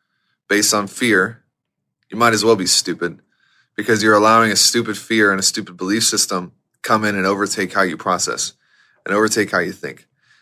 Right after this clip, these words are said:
I said this a while back, that the bad investments that you make, that's the price that you pay so that you can find the good investments.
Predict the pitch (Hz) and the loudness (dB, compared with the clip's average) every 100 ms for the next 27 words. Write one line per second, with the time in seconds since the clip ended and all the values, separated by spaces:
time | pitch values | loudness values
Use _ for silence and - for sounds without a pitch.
0 | _ - 123 110 110 110 104 98 104 101 | _ -2 0 2 0 2 2 4 4 2
1 | 95 - 101 95 131 123 143 147 123 120 | -2 -10 -8 -2 2 4 4 4 4 2
2 | 113 113 107 - 110 - 98 92 95 - | 2 -2 -2 0 -2 -2 -2 -2 -4 -8
3 | _ _ _ _ _ _ _ _ _ - | _ _ _ _ _ _ _ _ _ -2
4 | 107 107 - 98 - 120 123 127 123 101 | 2 2 -2 -6 0 4 4 2 -2 -2
5 | 110 - 127 110 98 101 113 - _ - | -6 -2 2 2 2 0 -4 -12 _ -4
6 | - 107 107 113 110 117 107 101 - 120 | -2 -2 -2 -2 -4 -2 -2 -4 -4 2
7 | 120 113 104 95 - 98 104 98 87 90 | 4 4 0 -6 -6 -2 0 -2 -4 -6
8 | - 92 - - | -6 -6 -8 -8